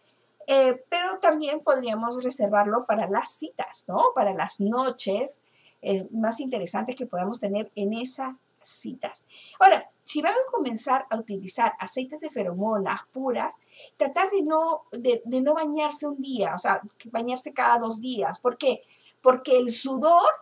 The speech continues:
es lo que realmente va a hacer que las feromonas comiencen a segregar. ¿Ok? Eh, y finalmente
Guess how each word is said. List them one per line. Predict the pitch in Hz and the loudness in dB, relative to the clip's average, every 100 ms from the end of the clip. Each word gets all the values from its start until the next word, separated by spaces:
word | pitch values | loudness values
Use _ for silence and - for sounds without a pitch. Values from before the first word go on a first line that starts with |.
| _ _ _ - | _ _ _ -16
es | 269 294 | -12 -4
lo | 277 - | -4 -2
que | 214 | -4
realmente | 202 233 254 277 277 294 277 233 254 262 - | -2 0 0 0 -2 -4 -2 -6 -4 -4 -2
va | 208 190 226 - _ _ _ | 2 2 2 -4 _ _ _
a | - | -6
hacer | 208 - 240 240 - | -4 -2 -2 -2 -4
que | 240 | -4
las | 202 - | -4 -6
feromonas | 196 185 196 208 208 214 339 - - | -6 -4 -2 -2 0 -4 -6 -14 -8
comiencen | 233 226 214 254 254 | -4 -2 -4 -6 -8
a | 233 | -8
segregar. | - 190 170 160 - - _ _ _ _ _ _ _ _ | -8 -8 -8 -10 -12 -14 _ _ _ _ _ _ _ _
¿Ok? | 196 220 247 - _ _ _ _ _ _ _ _ _ _ - _ _ _ _ _ _ 269 | -10 -4 -4 -4 _ _ _ _ _ _ _ _ _ _ -20 _ _ _ _ _ _ -6
Eh, | 285 277 277 269 262 262 254 247 226 - _ _ | -4 -4 -4 -4 -4 -4 -4 -6 -10 -14 _ _
y | 277 | -10
finalmente | 285 392 480 480 494 | 0 2 2 0 2